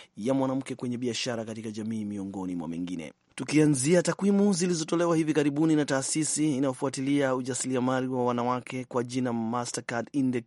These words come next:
of Women Entrepreneurs, yani MIWE, Uganda inaongoza barani Afrika kwa asilimia thelathini na nane nukta mbili ya wanawake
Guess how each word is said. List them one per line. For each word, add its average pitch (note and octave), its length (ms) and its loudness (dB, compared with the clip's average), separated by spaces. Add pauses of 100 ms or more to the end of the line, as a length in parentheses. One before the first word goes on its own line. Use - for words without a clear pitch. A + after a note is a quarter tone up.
(160)
of A#2+ 180 -8
Women B2+ 340 2
Entrepreneurs, B2 960 -2 (240)
yani A2+ 260 -2
MIWE, B2+ 400 0 (200)
Uganda B2+ 340 0
inaongoza B2 840 0
barani B2 400 -2
Afrika B2 400 -6
kwa A#2 160 0
asilimia B2 460 -2
thelathini A2+ 420 -2
na A2 80 -2
nane A2+ 260 -2
nukta G#2 300 -6
mbili A#2+ 340 -2
ya G#2+ 80 -2
wanawake D3 520 -2